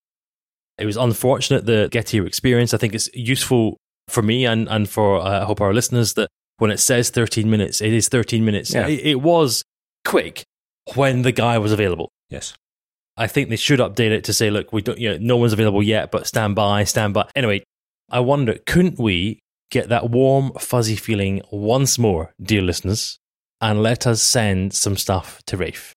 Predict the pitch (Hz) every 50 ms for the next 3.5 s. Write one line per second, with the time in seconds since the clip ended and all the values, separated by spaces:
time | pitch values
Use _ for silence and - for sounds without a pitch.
0 | _ _ - 117 92 98 85 78 76 78 - _ _ _ _ _ _ _ _ _
1 | _ _ - 104 110 107 107 120 110 - - 120 - 120 110 95 123 - - 131
2 | - - 117 107 92 82 - 85 - - - - - 135 135 127 - 104 92 -
3 | 82 78 _ _ _ - 120 110 101 -